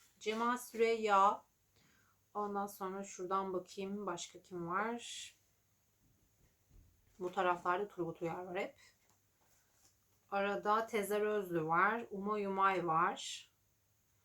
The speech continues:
Yani böyle güzel yazarların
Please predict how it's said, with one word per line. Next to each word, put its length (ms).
Yani 300
böyle 260
güzel 580
yazarların 880